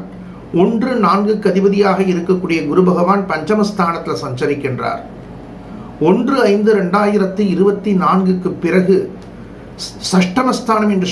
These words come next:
சொல்லக்கூடிய ஆறாவது ஸ்தானத்தை நோக்கி பயணிக்க போறார். முயற்சி ஸ்தானத்துல மந்தகாரகன் சஞ்சரிக்கின்றார். இரண்டு, மூன்றுக்கு அதிபதியாக இருக்கக்கூடிய மந்தகாரகன் முயற்சி ஸ்தானத்துல சஞ்சரிப்பது என்பது அனுகூலமான கிரக அமைப்பை காட்டுகின்றது.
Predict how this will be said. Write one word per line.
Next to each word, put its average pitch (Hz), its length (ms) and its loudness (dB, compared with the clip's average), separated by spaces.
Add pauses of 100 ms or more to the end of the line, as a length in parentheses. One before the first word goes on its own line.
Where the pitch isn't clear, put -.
சொல்லக்கூடிய 185 540 2 (200)
ஆறாவது 202 480 2
ஸ்தானத்தை 180 500 0 (120)
நோக்கி 160 260 0 (100)
பயணிக்க 156 360 -2 (100)
போறார். - 280 -4 (1000)
முயற்சி 254 460 2
ஸ்தானத்துல 190 600 0
மந்தகாரகன் 180 760 -2
சஞ்சரிக்கின்றார். 139 760 -2 (640)
இரண்டு, 240 320 4 (140)
மூன்றுக்கு 208 480 2
அதிபதியாக 190 500 2 (140)
இருக்கக்கூடிய 175 560 -2
மந்தகாரகன் 190 640 0
முயற்சி 190 380 0
ஸ்தானத்துல 185 460 0 (100)
சஞ்சரிப்பது 196 640 0 (140)
என்பது 180 280 0 (120)
அனுகூலமான 180 600 2 (120)
கிரக - 160 -2 (100)
அமைப்பை 175 420 -2
காட்டுகின்றது. 143 640 -4